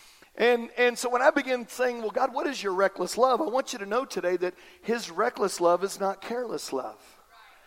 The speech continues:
And, and what that means is that God is not a-, attentive to you in one moment, and in the next moment he's forgot about you and he was a little careless, and now some things are happening in your life, and we have a tendency to start saying,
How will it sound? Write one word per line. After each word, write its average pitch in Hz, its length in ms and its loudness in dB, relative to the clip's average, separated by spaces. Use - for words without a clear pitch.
And, 226 140 0
and 233 140 -4
what 254 140 2
that 240 180 4
means 262 340 -6
is 214 140 -6
that 202 160 2
God 240 240 6
is 220 180 -8
not 214 300 6
a-, 196 80 -2
attentive 233 520 -4
to 233 160 -8
you 208 240 -8
in 190 200 -8
one 233 240 -2
moment, 170 400 -2
and 233 160 2
in 220 100 -2
the 208 80 -4
next 226 320 0
moment 202 280 0
he's 185 140 -8
forgot 202 420 4
about 165 420 4
you 208 80 -10
and 214 80 -6
he 190 60 -6
was 170 120 -8
a 196 40 4
little 196 180 4
careless, 220 840 0
and 185 120 4
now 220 140 8
some 233 340 2
things 247 240 -8
are 202 80 -4
happening 226 380 6
in 220 120 -6
your 196 120 -6
life, 220 360 8
and 196 200 -8
we 262 420 -4
have 165 180 -2
a 175 40 -6
tendency 190 400 -6
to 175 100 -6
start 180 280 -4
saying, 185 360 -6